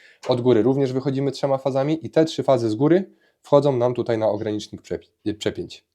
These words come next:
Następnie z ogranicznika przepięć już idziemy sobie tutaj na te nasze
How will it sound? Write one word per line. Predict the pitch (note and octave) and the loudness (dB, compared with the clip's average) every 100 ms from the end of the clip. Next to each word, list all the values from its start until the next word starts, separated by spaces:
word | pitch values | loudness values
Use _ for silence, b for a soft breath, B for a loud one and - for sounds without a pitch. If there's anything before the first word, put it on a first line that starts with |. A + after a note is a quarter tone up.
| _ A2+ | _ 0
Następnie | B2+ C#3+ A2 G2+ D3 F3 b b - | 2 2 -4 -2 -2 -2 b b -10
z | G#2 D3+ A#2+ - | 0 2 2 0
ogranicznika | A#2+ B2 G#2+ - D3+ F#2 | 0 0 -2 -4 -2 -2
przepięć | - C#3 F#3+ G#3 - _ _ - | 0 -2 -4 -6 -14 _ _ 0
już | C3+ F3 - B2+ | 4 4 4 -2
idziemy | C3 C3+ | 0 0
sobie | B2 A2+ A#2 | -4 -4 -4
tutaj | A2 A#2 A#2 | 0 0 0
na | G#2 G#2 G2+ | 2 2 2
te | G#2 | 0
nasze | G2 G2 G2 | -4 -4 -6